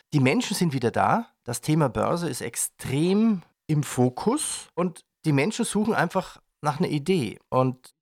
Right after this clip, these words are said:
da gibt's ja so einen Spruch, „Hoffnung ist keine Investmentstrategie.“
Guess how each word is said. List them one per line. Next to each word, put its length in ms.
da 80
gibt's 200
ja 100
so 100
einen 100
Spruch, 680
„Hoffnung 720
ist 220
keine 460
Investmentstrategie.“ 1200